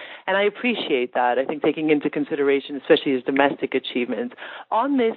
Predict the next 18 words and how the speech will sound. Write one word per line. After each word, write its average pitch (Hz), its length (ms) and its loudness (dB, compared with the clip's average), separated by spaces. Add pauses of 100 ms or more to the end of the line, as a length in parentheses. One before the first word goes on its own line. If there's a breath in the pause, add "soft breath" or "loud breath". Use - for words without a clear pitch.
particular 185 560 2
issue 156 500 0
of 135 160 2
Vietnam, 135 600 0
I 147 100 -4
think 156 260 -2
that - 300 2
the 147 80 2
conclusions 151 680 0
that 135 140 0
I, 123 160 2 (600)
that - 180 0 (360)
the - 60 0
conclusions 143 600 -2
that 127 220 2
my 123 180 -2
research 127 460 -2
leads 127 260 0